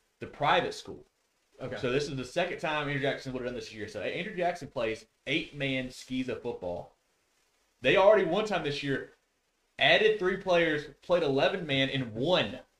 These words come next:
Speaker 2: That's awesome.
Speaker 1: So they were gonna do it again against Well Branch. I don't know if they would've won or not,
Speaker 2: <laughs>
Speaker 1: but they were gonna, <laughs> they were gonna up it, up their game and go play some eleven man. So
Speaker 2: They're like, they're like the opposite of, um, this Bishop Sycamore.
Speaker 1: Yeah.
Speaker 2: That's a school.
Speaker 1: <laughs>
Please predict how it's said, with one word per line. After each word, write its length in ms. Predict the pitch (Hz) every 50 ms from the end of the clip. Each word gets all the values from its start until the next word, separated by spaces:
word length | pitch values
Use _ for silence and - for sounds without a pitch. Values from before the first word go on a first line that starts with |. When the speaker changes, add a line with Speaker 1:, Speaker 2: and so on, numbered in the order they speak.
| _ _ -
Speaker 2:
That's 200 | 123 139 139 -
awesome. 360 | - 131 156 180 196 190 175 139
Speaker 1:
So 40 | 131
they 100 | 143 180
were 60 | 202
gonna 180 | 214 208 185 170
do 120 | 175 180
it 60 | 180 165
again 140 | 165 170
against 220 | 170 165 156 - 139
Well 200 | 143 147 151 151
Branch. 220 | 156 160 151 143
I 60 | 147
don't 20 | 143
know 20 |
if 60 | -
they 60 | 165 160
would've 160 | 160 151 147
won 160 | 190 247 269 247
or 60 | 190
not, 360 | 165 151 147 127 - - - _
Speaker 2:
<laughs> 40 | -
Speaker 1:
but 140 | 147 147 147
they 60 | 233
were 120 | 254 254 -
gonna, 320 | - - 240 226 214 -
<laughs> 40 | -
they 140 | 214 208 208
were 120 | 269 262
gonna 280 | 233 233 - 214 214 214 - -
up 240 | 170 208 226 -
it, 200 | 226 220 214 - _ - - - - -
up 220 | 165 226 - -
their 140 | 226 214 196 170
game 160 | 175 196 208
and 100 | 180 170
go 60 | 170
play 160 | 165 180 175
some 180 | 175 - 127 127
eleven 220 | 156 185 175 143
man. 240 | 127 117 110 110 107
So 140 | - 127 135
Speaker 2:
They're 200 | 170 196 196 175
like, 260 | 170 165 139 - 143
they're 160 | 151 165 180
like 200 | 190 196 180 156
the 160 | 165 156 -
opposite 580 | - 123 147 170 170 156 - - - 151 143 139
of, 220 | 139 135 131 127
um, 300 | 131 127 127 127 123 123 - -
this 300 | 135 127 - - - _ _ _ _ -
Bishop 340 | 143 147 - - 139 135 -
Sycamore. 500 | - - 185 202 - 127 117 110 107 -
Speaker 1:
Yeah. 280 | 220 - - 277 -
Speaker 2:
That's 80 | - -
a 80 | 226 -
school. 320 | - 262 254 240 254 220 - - - - - -
Speaker 1:
<laughs> 580 | 247 - - - 175 156 - 170 160 - _